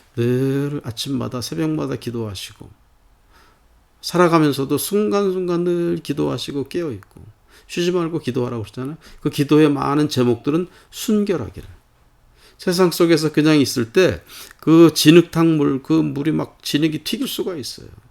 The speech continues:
나는 아무리 깨끗하고 조심한다 할지라도 막 튀겨오는 거 어떻게 해요?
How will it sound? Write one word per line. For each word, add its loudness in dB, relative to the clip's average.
나는 4
아무리 0
깨끗하고 -4
조심한다 -2
할지라도 -4
막 -8
튀겨오는 2
거 0
어떻게 -4
해요? -14